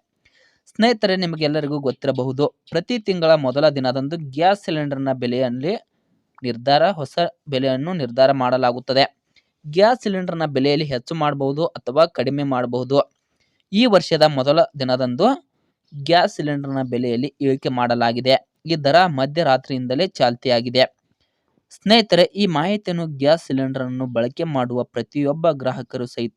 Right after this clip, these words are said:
ಗ್ರಾಹಕರಿಗೂ ಸಹಿತ ಶೇರ್ ಮಾಡಿ. ಯಾಕಂದ್ರೆ ಅವರಿಗೆ ಹೊಸ ದರ ಗೊತ್ತಿರುವುದಿಲ್ಲ.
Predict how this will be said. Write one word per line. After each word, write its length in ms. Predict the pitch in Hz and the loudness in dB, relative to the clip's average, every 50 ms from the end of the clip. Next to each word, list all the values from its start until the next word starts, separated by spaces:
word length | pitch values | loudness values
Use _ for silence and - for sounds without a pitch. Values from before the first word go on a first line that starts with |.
| _ | _
ಗ್ರಾಹಕರಿಗೂ 580 | 143 139 135 135 131 131 - - 127 127 120 131 | -12 -4 -2 -2 -2 -2 -4 -4 -6 -6 -6 -8
ಸಹಿತ 340 | 131 - 123 120 127 - 160 247 302 330 - _ _ _ _ _ _ | -10 -10 -10 -10 -4 2 2 2 2 0 -4 _ _ _ _ _ _
ಶೇರ್ 280 | - - 165 160 156 | -6 0 0 2 2
ಮಾಡಿ. 380 | 151 139 127 123 123 131 123 - _ _ | 2 0 0 0 0 -2 -4 -4 _ _
ಯಾಕಂದ್ರೆ 420 | - 160 180 180 - 160 147 143 165 | 0 2 2 2 0 -4 -2 -2 -4
ಅವರಿಗೆ 460 | - - - 127 127 131 127 135 156 | -4 -4 -4 -4 -4 -4 -4 -6 -8
ಹೊಸ 280 | 147 - 120 113 - 143 | -10 -10 -14 -6 -2 0
ದರ 380 | 139 139 139 123 120 123 147 | 0 0 0 -2 0 0 0
ಗೊತ್ತಿರುವುದಿಲ್ಲ. 720 | 160 143 127 120 117 - 123 127 123 123 123 123 123 123 | 0 0 -4 -6 -6 -6 -6 -4 -4 -4 -4 -6 -2 2